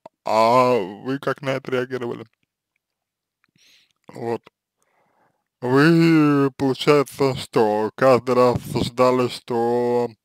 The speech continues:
девушка изменится, вы кажд-, каждый раз думали, что она будет вести себя иначе, или, или как? То есть, почему для, почему есть ощущение, что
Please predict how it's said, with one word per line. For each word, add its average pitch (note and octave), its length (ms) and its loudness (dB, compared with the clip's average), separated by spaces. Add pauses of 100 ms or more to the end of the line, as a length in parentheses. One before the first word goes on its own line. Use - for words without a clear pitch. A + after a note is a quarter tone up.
(640)
девушка C3 540 -2
изменится, A#2 680 -6
вы A2 120 -4
кажд-, A#2+ 440 -6
каждый C3+ 300 -6
раз C#3 200 -2
думали, C3+ 380 -4
что - 280 -4
она C3 240 -2
будет C3+ 360 -12
вести C#3 280 -16
себя C#3+ 340 -6
иначе, A#2 460 -6
или, A#2 920 -6 (480)
или A#2+ 140 -8
как? - 280 -6 (1600)
То A2 140 -8
есть, G#2+ 200 -10
почему D3 400 -8
для, C#3 220 0
почему F#3 440 -10
есть C3+ 340 -2
ощущение, C3+ 760 -6
что B2 640 -2